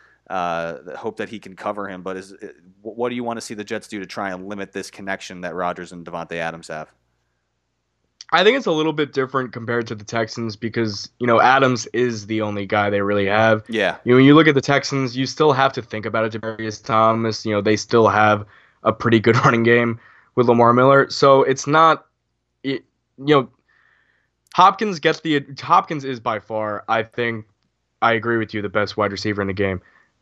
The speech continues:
Speaker 2: uh, right now. So you always have to keep him in the back of your mind, but it's not like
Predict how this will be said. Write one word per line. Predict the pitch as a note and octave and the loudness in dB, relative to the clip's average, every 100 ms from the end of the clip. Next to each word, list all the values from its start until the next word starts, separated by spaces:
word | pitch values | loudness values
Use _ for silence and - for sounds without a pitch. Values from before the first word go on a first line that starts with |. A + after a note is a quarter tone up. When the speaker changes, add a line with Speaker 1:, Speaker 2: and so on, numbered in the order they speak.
| _ | _
Speaker 2:
uh, | G#2+ G2+ | 2 4
right | G#2 B2+ A#2 | 4 2 2
now. | A2+ G2 F2 _ _ _ _ | 0 -2 -6 _ _ _ _
So | - | 2
you | C#3+ D3+ D#3+ | 4 8 8
always | E3+ E3 C#3+ | 8 6 4
have | D3+ C#3+ | 0 0
to | B2 | -8
keep | - C#3+ | -8 -8
him | C3+ | -6
in | |
the | B2+ | -4
back | B2+ B2 | -2 -2
of | |
your | A#2 | -2
mind, | B2+ C3 | 0 0
but | B2+ | -2
it's | - | 0
not | C3+ A2+ | 0 2
like | B2 G#2+ - | 0 -2 -8